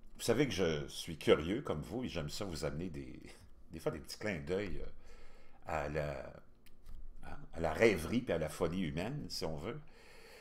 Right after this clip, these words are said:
Imaginez-vous qu'il y a une compagnie japonaise de quand même assez grande envergure qui a l'idée de construire rien de moins que l'équivalent peut-être de l'Atlantide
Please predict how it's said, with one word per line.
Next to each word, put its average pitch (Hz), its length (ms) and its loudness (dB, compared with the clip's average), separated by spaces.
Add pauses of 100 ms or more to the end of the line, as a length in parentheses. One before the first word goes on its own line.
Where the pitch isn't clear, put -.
(140)
Imaginez-vous 185 400 10
qu'il 180 160 6
y - 20 4
a 107 40 4
une 95 80 2
compagnie 151 420 8
japonaise 107 640 4
de 71 340 -2 (1500)
quand 110 100 -8
même 151 300 -2
assez - 240 0
grande 113 200 2
envergure 90 560 2 (600)
qui - 160 4
a 104 60 12
l'idée 107 600 4 (640)
de 127 140 8
construire 107 760 2 (840)
rien 156 320 2
de 95 120 4
moins 101 320 0 (400)
que - 80 0
l'équivalent 123 560 8
peut-être 123 280 4
de 101 60 12
l'Atlantide 95 920 4